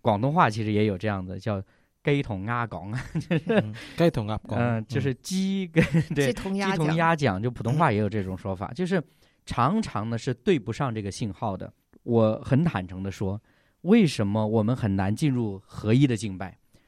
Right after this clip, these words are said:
Speaker 1: 我认为这个里面是有很大的关系的。
Speaker 3: 嗯。
Speaker 1: 因为当主领想要表达和带出的东西，伴唱不能第一时间的接受和领会，或者说不能找到那个对应的精准的反应的话，
Speaker 2: 嗯。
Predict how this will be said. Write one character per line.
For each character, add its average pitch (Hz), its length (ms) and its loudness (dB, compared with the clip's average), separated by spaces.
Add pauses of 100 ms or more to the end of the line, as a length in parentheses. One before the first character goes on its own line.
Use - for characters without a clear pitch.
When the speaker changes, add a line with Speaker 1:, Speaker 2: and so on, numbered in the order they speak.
(200)
Speaker 1:
我 117 120 6
认 180 160 8
为 117 120 2
这 143 120 -2
个 123 140 0
里 104 260 -2
面 107 180 0
是 - 140 -6
有 104 80 2
很 98 180 -4
大 110 180 -2
的 92 80 -6
关 104 260 -6
系 104 180 -14
的。 - 120 -12 (220)
Speaker 3:
嗯。 165 220 -4
Speaker 1:
因 170 120 6
为 165 180 4 (220)
当 185 280 2
主 120 260 0
领 120 180 4
想 95 200 -6
要 110 80 -2
表 87 300 -2
达 87 220 -6
和 107 140 -12
带 151 240 0
出 - 160 -8
的 107 80 -4
东 104 220 -4
西， 104 260 -10 (320)
伴 135 220 2
唱 139 260 -4
不 156 160 -6
能 117 400 -4
第 151 140 -2
一 160 40 0
时 151 160 -4
间 117 180 -2
的 110 120 -10
接 127 220 -8
受 123 160 -6
和 104 160 -4
领 95 240 -4
会， 110 280 -2 (320)
或 170 140 4
者 113 80 0
说 135 140 -2
不 185 160 0
能 131 160 -2
找 90 200 -2
到 113 100 -4
那 120 100 -2
个 110 100 -6 (160)
对 214 160 4
应 131 240 0
的 95 220 -8
精 185 300 0
准 104 200 2
的 101 80 -6
反 92 240 -2
应 131 160 4
的 92 80 -2
话， 87 240 -2 (220)
Speaker 2:
嗯。 95 260 -8